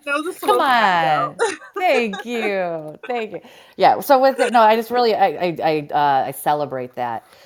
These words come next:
Speaker 2: Uh, that's how, um, people who are Gen Xers, uh, that's how we celebrate. Nice slow clap. Um, so, no, thank you for that. <laughs> It's, it's, it's encouraging,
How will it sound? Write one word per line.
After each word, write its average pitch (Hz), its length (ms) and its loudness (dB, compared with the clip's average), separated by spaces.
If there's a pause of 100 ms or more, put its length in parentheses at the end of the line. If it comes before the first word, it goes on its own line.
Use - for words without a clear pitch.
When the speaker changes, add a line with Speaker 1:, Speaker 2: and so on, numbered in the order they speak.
(160)
Speaker 2:
Uh, 127 140 -4
that's 160 200 0
how, 165 320 2
um, 135 260 -2
people 135 300 -12
who 135 100 -12
are 127 120 -8
Gen 127 220 -10
Xers, 156 520 -14
uh, 120 320 -8
that's 131 140 -20
how 143 120 -8
we 131 100 -12
celebrate. 104 480 -18
Nice 240 220 -8
slow 170 240 -8
clap. 107 460 -12
Um, 123 260 -6
so, 156 180 -4
no, 147 180 -2
thank 196 260 -8
you 202 80 -8
for 160 140 -12
that. 151 320 0
<laughs> - 20 0
It's, - 160 -2
it's, 240 220 2
it's 220 140 -2
encouraging, 208 720 -2